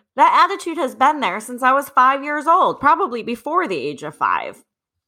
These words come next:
Now, in therapy, a therapist might explore what has caused the enduring attitude, how to change the attitude, the barrier standing in the way of changing the attitude. You get the idea.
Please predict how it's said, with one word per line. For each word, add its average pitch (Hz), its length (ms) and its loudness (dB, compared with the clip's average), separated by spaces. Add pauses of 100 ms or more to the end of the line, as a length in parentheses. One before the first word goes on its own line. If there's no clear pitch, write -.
(160)
Now, 269 380 4
in 277 260 -6
therapy, 262 800 -2
a 240 100 0
therapist 240 680 -2
might 202 180 -4
explore 170 640 0
what 180 180 0
has 185 220 -8
caused 185 360 2
the 185 120 -8
enduring 180 420 -6
attitude, 175 580 -2
how 160 140 -8
to 113 100 -10
change 262 520 -8
the 262 120 -2
attitude, 220 920 0 (300)
the 156 80 -10
barrier 254 560 2
standing 240 340 -4
in 233 80 -4
the 233 80 0
way 233 160 2
of 220 80 -2
changing 226 380 -6
the 214 60 0
attitude. 208 760 2 (400)
You 214 180 -2
get 214 160 2
the 185 100 0
idea. 151 520 -2